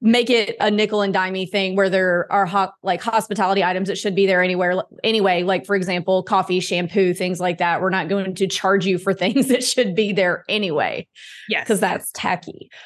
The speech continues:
Speaker 1: Um, yeah, we still wanna be hospitable. So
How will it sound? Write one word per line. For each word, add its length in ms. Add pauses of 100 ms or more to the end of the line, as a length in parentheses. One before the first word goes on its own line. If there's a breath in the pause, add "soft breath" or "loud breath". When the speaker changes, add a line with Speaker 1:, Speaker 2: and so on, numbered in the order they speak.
(220 loud breath)
Speaker 1:
Um, 640
yeah, 180
we 80
still 300
wanna 160
be 360
hospitable. 840
So 680